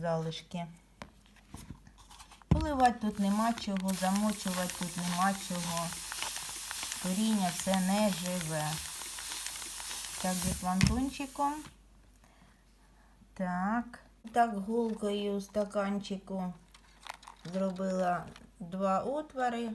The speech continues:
ставила садову проволоку,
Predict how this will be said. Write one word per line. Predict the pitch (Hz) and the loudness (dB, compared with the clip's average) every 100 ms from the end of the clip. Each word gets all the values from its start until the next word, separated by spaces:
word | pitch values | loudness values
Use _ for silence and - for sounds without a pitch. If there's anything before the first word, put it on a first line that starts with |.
| - - - - | -10 -20 -20 -20
ставила | - - 196 190 185 185 185 | -20 -4 -2 0 0 0 0
садову | 185 196 185 180 175 175 180 | 0 -2 0 0 -4 -4 -6
проволоку, | - 196 214 254 262 262 254 - 247 | -6 -4 -2 -4 -4 -6 -8 -12 -16